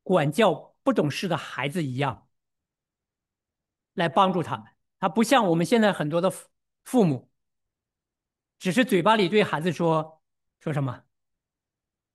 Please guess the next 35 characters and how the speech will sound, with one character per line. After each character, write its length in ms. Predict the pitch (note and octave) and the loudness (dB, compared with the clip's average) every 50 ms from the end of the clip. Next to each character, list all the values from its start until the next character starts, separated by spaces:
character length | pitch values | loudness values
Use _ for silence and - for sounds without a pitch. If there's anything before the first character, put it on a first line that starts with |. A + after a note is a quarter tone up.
| _ _ _ _ _ _ _ _ | _ _ _ _ _ _ _ _
？“我 180 | - - D#3 D3+ | -10 -6 -6 -4
是 120 | - G#3 | -4 0
对 160 | F3+ B3 A3+ | 2 4 4
你 140 | F#3 F3 F3+ | 6 4 4
好， 380 | D3 B2 B2 - - - _ _ _ _ _ _ _ _ _ _ _ _ _ _ _ _ _ _ _ _ _ _ _ _ _ | 2 0 -4 -6 -8 -16 _ _ _ _ _ _ _ _ _ _ _ _ _ _ _ _ _ _ _ _ _ _ _ _ _
我 120 | - G3+ A3 | -8 -4 0
都 140 | C4+ C4+ | 2 2
是 120 | A#3 A#3 C4 | 4 6 6
为 140 | C4+ C4+ B3 | 6 6 6
了 100 | A#3+ G#3+ | 6 6
你 120 | F#3+ E3+ | 4 4
的 100 | F3 E3 | 2 0
前 260 | - - C#3 D3 E3 | -2 -4 -8 -8 -8
途。” 180 | - - C#3+ - _ _ _ _ _ _ _ _ _ _ _ _ _ | -8 -10 -16 -20 _ _ _ _ _ _ _ _ _ _ _ _ _
保 120 | - F#3 | 2 4
罗 120 | G3 B3+ C#4 | 4 4 4
不 100 | C#4 C#4+ | 4 0
是 120 | A#3 C#4 | 0 2
这 120 | A#3+ C#4 B3+ | 2 4 4
样 180 | G#3+ D#3 B2 | 4 2 -2
的。 180 | A#2 - - _ _ _ _ _ _ _ _ _ _ _ _ _ _ _ _ _ _ _ _ | -8 -14 -18 _ _ _ _ _ _ _ _ _ _ _ _ _ _ _ _ _ _ _ _
保 120 | - F#3+ | 2 4
罗 140 | F#3+ G#3+ A#3+ | 4 4 4
他 120 | A3 B3 B3 | 4 4 2
是 160 | A#3+ B3+ A3+ | 2 -2 -8
从 280 | - - F3 F3+ G#3 | -6 -6 -6 -4 -4
他 120 | G3+ F#3+ A3+ | 0 0 0
的 100 | A3 A3 | 2 4
内 240 | G#3+ A#3 C#4 C4 G#3+ | 6 6 6 6 4
心 220 | G3 - G#3+ G#3 | 2 0 -2 -2
深 220 | G3+ - G#3 G3 G3 | -2 -2 -2 -4 -4
处 360 | F#3 - F#3+ D3+ C#3+ - _ _ _ _ _ _ _ _ _ _ _ _ _ _ _ _ _ _ _ | -4 -6 -8 -8 -8 -12 _ _ _ _ _ _ _ _ _ _ _ _ _ _ _ _ _ _ _
真 240 | - B3+ B3 B3+ B3 | 2 4 4 6 6
的 120 | B3 G#3 | 4 2
爱 420 | - - F#3 F3 D#3 B2 B2+ - | 0 0 -2 -2 -4 -4 -10 -18